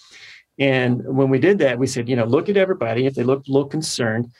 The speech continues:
make, ask them if they have any questions." Because then at that point, you know, their anxiety level starts going down. The journey map's all about feelings, what the customer's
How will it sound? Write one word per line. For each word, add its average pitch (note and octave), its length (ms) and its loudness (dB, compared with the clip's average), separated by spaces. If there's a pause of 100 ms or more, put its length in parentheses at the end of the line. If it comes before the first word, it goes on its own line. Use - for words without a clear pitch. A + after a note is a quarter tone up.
(180)
make, D#3 320 2
ask C3+ 240 0
them C3+ 80 -6
if - 60 -8
they B2 100 -2
have A#2+ 140 -2
any A#2 120 -4
questions." - 600 -6 (340)
Because D#3 300 0
then G#3+ 300 4
at D3+ 160 -2
that G#3 240 0
point, C3+ 580 -2 (460)
you D#3+ 80 0
know, D3+ 80 4
their C#3 120 4
anxiety E3+ 440 4
level C3+ 240 2
starts B2 340 -8
going B2+ 220 -2
down. C3 300 0
The D#3 120 2
journey E3+ 240 2
map's D3+ 240 0
all C3 80 2
about A#2+ 240 -4
feelings, A#2+ 320 -2
what A#2+ 80 -6
the - 60 -18
customer's B2 400 -4